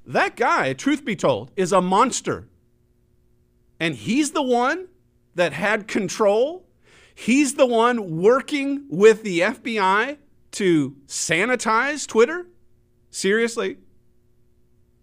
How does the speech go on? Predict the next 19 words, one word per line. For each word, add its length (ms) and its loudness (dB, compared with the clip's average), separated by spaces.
Listen 340 -10
to 80 -8
this 300 -6
from 220 -8
Insights 540 -8
in 300 -12
issues, 480 -12
or 100 -14
other 140 -14
way 120 -14
around, 420 -14
issues 320 -12
and 100 -12
insights. 460 -14
Since 380 -6
Elon 360 -4
Musk 560 -8
took 220 -8
over, 420 -6